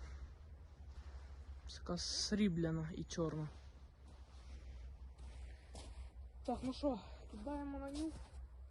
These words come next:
Зараз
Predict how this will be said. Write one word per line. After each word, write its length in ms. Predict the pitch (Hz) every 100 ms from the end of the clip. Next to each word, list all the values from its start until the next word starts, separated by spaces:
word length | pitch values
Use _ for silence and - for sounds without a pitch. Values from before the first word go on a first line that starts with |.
| - - - - - - - - - - - - - - - - - - - - - - - - - - - - - - - - - - -
Зараз 260 | 208 254